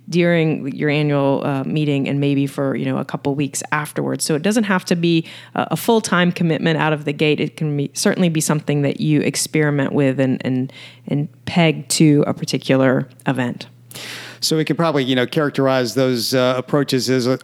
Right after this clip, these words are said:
Speaker 2: on the one hand, personal curation. So you're using the tools and the processes to,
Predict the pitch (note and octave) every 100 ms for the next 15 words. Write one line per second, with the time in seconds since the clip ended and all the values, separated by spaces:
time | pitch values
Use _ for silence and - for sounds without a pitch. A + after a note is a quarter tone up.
0 | - C3+ C3+ D#3+ D3 C#3+ C#3+ C#3 B2+ -
1 | - - - - G3+ F#3 F3 D#3 F3 D#3
2 | C#3+ C#3 D#3 D3+ C3+ C3 D#3 D3 D3+ D3
3 | D#3 D3 C#3 C3+ D3 C#3 C3+ D3 C#3 -
4 | C3+ C3 - C3+ B2+